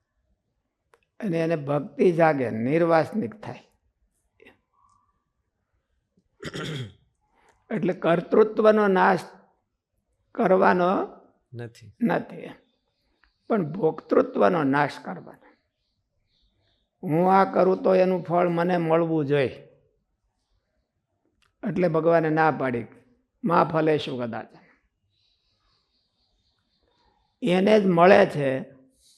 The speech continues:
Speaker 1: તોય પણ નહીં, એને ઈચ્છા ન કરે. જ્યાં સુધી ભોક્તૃત્વને, ભોક્તૃત્વ ભાવ છે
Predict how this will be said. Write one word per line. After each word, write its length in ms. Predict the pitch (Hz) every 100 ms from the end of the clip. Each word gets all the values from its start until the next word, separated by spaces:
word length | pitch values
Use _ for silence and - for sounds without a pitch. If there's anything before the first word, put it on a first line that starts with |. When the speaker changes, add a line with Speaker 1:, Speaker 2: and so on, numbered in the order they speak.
| _ _ _ _ _ _ _ _ _ _ _ _ _
Speaker 1:
તોય 160 | - 220
પણ 180 | 240 135
નહીં, 420 | 127 117 - - _ _ _ _ _ _ _ _ _ _ _ _
એને 180 | - 180
ઈચ્છા 400 | 170 185 - 196
ન 140 | 151 135
કરે. 200 | - - - - - - _ _ _ -
જ્યાં 220 | 175 185
સુધી 240 | 196 185
ભોક્તૃત્વને, 1400 | 196 160 160 160 - 202 202 233 220 214 214 214 214 - - - -
ભોક્તૃત્વ 680 | 170 180 202 226 190 208
ભાવ 420 | 175 175 180 190
છે 480 | 185 202 202 156 156